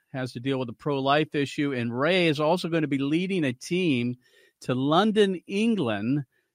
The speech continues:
to do evangelism. So we got a lot to cover today. Ray, thanks for being on the show.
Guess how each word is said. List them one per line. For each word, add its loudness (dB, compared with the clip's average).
to 0
do 4
evangelism. 2
So -8
we -2
got 0
a 0
lot 2
to -4
cover 2
today. 0
Ray, 4
thanks 0
for 2
being 4
on 4
the 2
show. 4